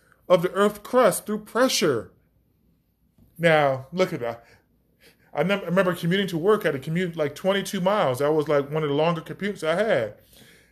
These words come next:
You know, if I traveled at the right time, I'd get to, to my office within, like, twenty-five minutes. But every other time, there's some kind of accident or some kind of something that a twenty-five minute drive winds up turning out to be, could be two or three hours.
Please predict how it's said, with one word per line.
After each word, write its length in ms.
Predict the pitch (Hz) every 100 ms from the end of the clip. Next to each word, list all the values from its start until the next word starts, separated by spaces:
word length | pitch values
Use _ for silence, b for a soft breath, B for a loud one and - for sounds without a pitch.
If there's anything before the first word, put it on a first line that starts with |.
| b _ _ _ _ -
You 80 | 165
know, 140 | 151
if 60 | 147
I 140 | 185
traveled 400 | 185 - 180 175
at 40 |
the 60 | 170
right 220 | 175 180
time, 260 | 196 214 160
I'd 180 | 156 156
get 160 | 175
to, 200 | 143 135 - -
to 120 | 180
my 160 | 170
office 540 | 170 170 185 185 180 - b b b
within, 440 | 156 170 180 175 175
like, 180 | 170
twenty-five 560 | 175 185 185 185 185 185
minutes. 440 | 233 185 110 - _ B B B B B B B
But 140 | 151
every 260 | 165 214 226
other 140 | 208
time, 260 | 185 226 208
there's 160 | 175 170
some 140 | 208
kind 160 | 214 190
of 40 |
accident 400 | 175 170 170 147
or 80 | 131
some 200 | - 208
kind 200 | 202 196
of 80 | 208
something 380 | 170 139 139
that 300 | 131 123 120 b b b 160
a 100 | -
twenty-five 600 | - 202 208 202 185 175
minute 180 | 208 147
drive 320 | 151 143 127
winds 320 | 160 180 165
up 220 | 160 156
turning 260 | - 180 160
out 180 | 160 156
to 60 |
be, 240 | 135 156 156
could 140 | 147
be 140 | 160 160
two 180 | 208
or 80 | 202
three 240 | 202 208 214
hours. 560 | 220 135 101 - -